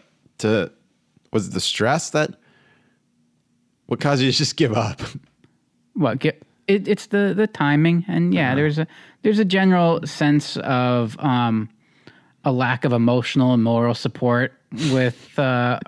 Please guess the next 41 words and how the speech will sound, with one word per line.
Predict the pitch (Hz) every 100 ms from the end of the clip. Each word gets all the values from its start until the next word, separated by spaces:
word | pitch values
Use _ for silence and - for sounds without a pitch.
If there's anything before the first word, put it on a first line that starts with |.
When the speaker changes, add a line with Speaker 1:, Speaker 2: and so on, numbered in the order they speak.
| - -
Speaker 2:
our, | - 131 135 -
our | 135 135 123
good | 147 127
friends | - 135 131 123
now. | 143 139 151 -
So | - 120 127 - - - _
yeah, | - 220
you | 147 180 165
kinda | 185 170
just | 165 160
have | 151 -
to | 147 - 139
gorge | 127 151 156
yourself | 147 127 117 110 110
and | 117 113 113 117 101
provide | 123 123 120 147
Speaker 1:
<laughs> |
Speaker 2:
pleasure | 160 135 120 123
orally. | 135 139 120 101 - - - - - - -
Speaker 1:
After, | 131 151 165 135
Speaker 2:
Right. | 107 113
Speaker 1:
I, | 123
after | 123 127 113
I, |
you | 107 -
Speaker 2:
Hmm. | 117
Speaker 1:
know, | 120 110 107 - _ _ _ _ _ _ _
should | - 156
I | 175
burn | 120 127 147 147 151 156 _ _ _ -
the |
people | - 135 127 127
that | 120 107 -
I | 113 110 90 _ -
wanna | 135 110
kill, | - 113 117 113 -
wanted | 113 113
to | 107
kill | 113 110
on | 110
Sunday? | 110 113 117 117 117